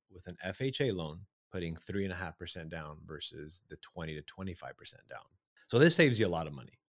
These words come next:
After a year that you've lived in it, now you have four people paying you rent, right? Wh-, whether it's a thousand dollars or whether it's, uh, eight, whatever the, the rent is, you're for sure should be able to cover your mortgage.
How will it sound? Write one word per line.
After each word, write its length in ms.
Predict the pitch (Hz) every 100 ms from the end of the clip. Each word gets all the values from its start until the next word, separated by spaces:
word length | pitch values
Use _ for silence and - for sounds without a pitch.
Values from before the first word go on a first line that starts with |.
| -
After 460 | 123 123 - 127
a 40 | 120
year 240 | 143 160
that 80 | 135
you've 240 | 107 107 104
lived 240 | 165 170
in 100 | 113
it, 260 | 104 107 -
now 260 | 117 139
you 180 | 151 147
have 360 | 127 117 117 107
four 480 | - - 135 143
people 420 | 135 - 123 104 95
paying 360 | 98 92 92
you 220 | 92 90
rent, 500 | 82 85 71 - - - _
right? 240 | 98 101 104 _
Wh-, 220 | 98 90
whether 240 | 98 92 90
it's 120 | 80
a 60 |
thousand 380 | 80 98 110 120
dollars 460 | 113 117 113 110 101
or 80 | 85
whether 360 | 87 85 85
it's, 460 | 78 71 - - -
uh, 240 | - - - - _ _
eight, 180 | 90 87 98
whatever 300 | 110 143 143
the, 240 | 113 98 -
the 120 | 98
rent 260 | 87 85 78
is, 260 | 65 67
you're 380 | 82 82 78 69 - _ _
for 160 | - 92
sure 420 | - 120 117 107 -
should 400 | - 101 92 85
be 160 | 85
able 140 | 85 80
to 60 |
cover 540 | 78 - 80 76 71 -
your 160 | 80 76
mortgage. 600 | 80 80 67 - - -